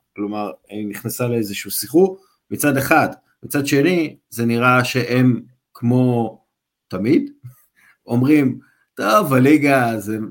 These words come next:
זה נחמד, אבל יש את ליגת האלופות, אנחנו,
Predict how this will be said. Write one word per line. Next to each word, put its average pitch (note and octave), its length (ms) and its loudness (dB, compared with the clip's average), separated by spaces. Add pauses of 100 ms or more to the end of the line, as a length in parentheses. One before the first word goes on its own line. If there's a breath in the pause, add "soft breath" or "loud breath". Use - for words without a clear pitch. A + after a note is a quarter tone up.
זה F#2+ 120 -4
נחמד, C#3 480 0
אבל G2 380 -6 (140)
יש B2+ 220 -6
את A2 80 -10
ליגת A2+ 220 -4
האלופות, F#2+ 680 -8
אנחנו, G#2 640 -6